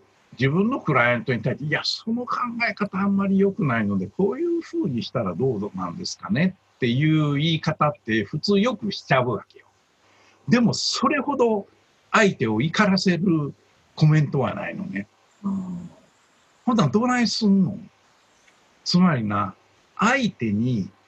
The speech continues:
Speaker 1: 自分の間違いを気づかせるようなヒントを投げかける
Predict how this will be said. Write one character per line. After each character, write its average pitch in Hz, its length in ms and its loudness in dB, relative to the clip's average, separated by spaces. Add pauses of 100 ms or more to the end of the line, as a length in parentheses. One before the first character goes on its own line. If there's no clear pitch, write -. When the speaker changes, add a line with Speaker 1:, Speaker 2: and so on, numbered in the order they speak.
(240)
Speaker 1:
自 143 140 2
分 214 360 2
の 214 120 0
間 220 160 0
違 233 640 -2
い 220 40 0
を 208 220 0
気 - 180 -6
づ 285 180 -4
か 240 220 -2
せ 240 220 -4
る 220 320 -2
よ 220 340 0
う 190 60 2
な 196 220 2
ヒ - 280 -10
ン 277 240 0
ト 104 200 -2
を - 80 -4
投 95 180 -4
げ 101 100 -2
か 101 160 -12
け 107 140 -6
る 104 240 -4